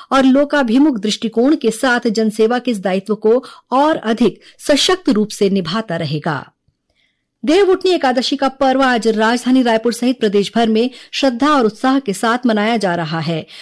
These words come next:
प्रदेश में से जेठौनी और छोटी दीपावली के रूप में भी जाना जाता है। इस मौके पर घरों में तुलसी और भगवान शालिग्राम का प्रतीकात्मक विवाह किया जा रहा है। मुख्यमंत्री विष्णुदेव साय ने प्रदेशवासियों को देवउठनी एकादशी और तुलसी विवाह की बधाई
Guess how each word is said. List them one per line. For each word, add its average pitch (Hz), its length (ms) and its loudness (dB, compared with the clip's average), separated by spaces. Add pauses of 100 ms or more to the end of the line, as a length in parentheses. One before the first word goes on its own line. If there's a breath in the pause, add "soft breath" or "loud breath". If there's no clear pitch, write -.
(120 loud breath)
प्रदेश 196 380 2
में 240 100 2
से 220 280 0 (240 loud breath)
जेठौनी 269 460 2
और 226 220 0
छोटी 233 340 -2
दीपावली 196 480 0
के 190 120 -2
रूप 240 220 -2
में 185 100 -2
भी 226 140 0
जाना 233 260 0
जाता 151 280 -4
है। 147 280 -6 (280 loud breath)
इस 196 160 -4
मौके 202 240 -2
पर 208 200 -2
घरों 196 240 -2
में 214 140 -2
तुलसी 208 340 -4
और 214 80 0
भगवान 196 320 -2
शालिग्राम 190 560 -2
का 220 220 -2 (280 loud breath)
प्रतीकात्मक 262 680 0
विवाह 190 340 -2
किया 254 280 0
जा 165 180 -4
रहा 156 240 -4
है। 156 280 -4 (380 loud breath)
मुख्यमंत्री 214 480 0
विष्णुदेव 196 360 -2
साय 202 240 -2
ने 226 100 0
प्रदेशवासियों 196 720 -4 (220)
को 226 140 0
देवउठनी 202 460 0
एकादशी 196 540 -4 (280 loud breath)
और 247 100 0
तुलसी 277 380 0
विवाह 226 280 -2
की 226 140 -4
बधाई 196 440 -2